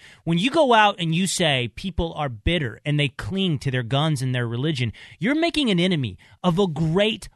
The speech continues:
percentage of Americans. And that's how you find yourself. Someone like Hillary Clinton running to a bar in Pittsburgh,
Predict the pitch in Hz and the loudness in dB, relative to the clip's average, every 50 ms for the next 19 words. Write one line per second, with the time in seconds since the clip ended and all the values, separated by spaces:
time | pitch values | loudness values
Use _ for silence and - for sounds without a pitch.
0 | _ _ - - 185 151 - - 190 180 170 - 170 156 135 143 - 143 127 131 | _ _ -2 0 0 0 0 0 0 0 0 0 -2 -6 -6 -6 -6 -4 -4 -2
1 | 131 135 143 151 147 - 139 113 107 147 175 233 302 302 - 269 277 262 240 254 | 0 2 2 2 2 2 0 -2 0 2 2 2 2 2 0 0 0 0 0 -2
2 | 226 - - 190 196 208 214 175 151 139 - - 135 110 - - - - - _ | -2 0 0 0 2 2 0 0 -2 -2 -4 -4 -6 -8 -8 -12 -18 -20 -20 _
3 | _ _ _ _ _ _ _ _ - - 202 196 196 196 180 170 - - 185 175 | _ _ _ _ _ _ _ _ -6 0 2 2 4 4 2 2 2 2 0 0
4 | 170 156 - - - 165 156 - 107 101 - _ _ _ _ _ - 131 135 156 | 0 -2 -4 -4 -4 -6 -6 -6 -10 -14 -16 _ _ _ _ _ -8 -4 0 2
5 | 190 208 240 262 254 254 220 - 220 208 185 175 151 123 131 156 160 170 170 165 | 4 4 4 4 2 2 2 2 2 2 2 2 2 2 2 2 2 4 2 2
6 | 165 156 143 131 117 - - - - - - - - 104 - - - | 0 0 -2 0 2 2 2 2 2 -8 -10 -12 -12 -12 -12 -16 -20